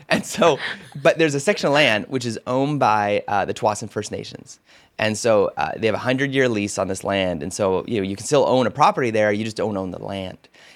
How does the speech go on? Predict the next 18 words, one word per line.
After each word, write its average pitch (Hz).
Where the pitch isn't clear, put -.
And 110
so 127
in 123
the 113
same 147
way, 123
if 104
you 107
look 104
at -
your 123
Facebook, 123
your -
Instagram, 104
your -
LinkedIn, 110
you 120
don't 151